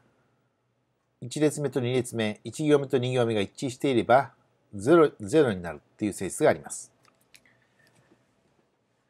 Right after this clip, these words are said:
えー、これは、あ、式を見れば明らかですね。えー、AとBが等しい、CとDが等しければ、あ、エーディーマイナスビーシーは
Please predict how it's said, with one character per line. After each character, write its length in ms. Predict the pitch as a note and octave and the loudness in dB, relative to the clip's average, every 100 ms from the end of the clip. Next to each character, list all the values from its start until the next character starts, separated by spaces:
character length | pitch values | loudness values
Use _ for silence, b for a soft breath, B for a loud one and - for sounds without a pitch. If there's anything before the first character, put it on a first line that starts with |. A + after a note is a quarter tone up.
| _ _ _ _ _ _ _ _ | _ _ _ _ _ _ _ _
え 100 | - | -6
ー、 20 | B2+ | -2
こ 100 | F3+ | 4
れ 80 | F3 | 10
は、 320 | F3 F3 - | 10 8 0
あ、 180 | B2 A2 | -4 -4
式 300 | - - G3 | -4 0 4
を 60 | B2+ | 4
見 100 | F#2+ | 2
れ 100 | E2 | 0
ば 280 | G2+ A2+ - - | 0 -2 -8 -18
明 180 | - | -12
ら 80 | E2+ | -12
か 80 | E2+ | -12
で 80 | - | -16
す 140 | - | -8
ね。 220 | A#2 G#2 _ _ _ | -8 -8 _ _ _
え 260 | F#2+ E2+ - | -12 -12 0
ー、 120 | D3+ | 2
A 60 | C3 | 4
と 120 | B2 | 2
B 160 | A2+ | 2
が 80 | G#2+ | 2
等 220 | F#2+ - | 0 -4
し 420 | A2 - A2 D#2+ - | -6 -4 -6 -6 -10
い、 140 | - F2+ | -14 -12
C 240 | - C#3 | -8 -8
と 120 | A2 | -6
D 180 | G2 A2 | -4 -2
が 80 | F#2 | -4
等 180 | - A#2+ | -4 -8
し 80 | - | -6
け 100 | E2+ | -8
れ 80 | |
ば、 300 | E2+ C3+ D3+ - _ | 4 6 4 -4 _
あ、 180 | G2+ F#2 | -10 -8
エ 120 | G#2 | -6
ー 20 | |
デ 100 | G2+ | -4
ィ 40 | G2 | -4
ー 20 | |
マ 80 | F#2 | -6
イ 40 | |
ナ 80 | E2+ | -10
ス 80 | - | -12
ビ 80 | F2+ | -12
ー 40 | |
シ 180 | E2 F2 | -12 -6
ー 20 | |
は 240 | F#2 C#3+ | 2 2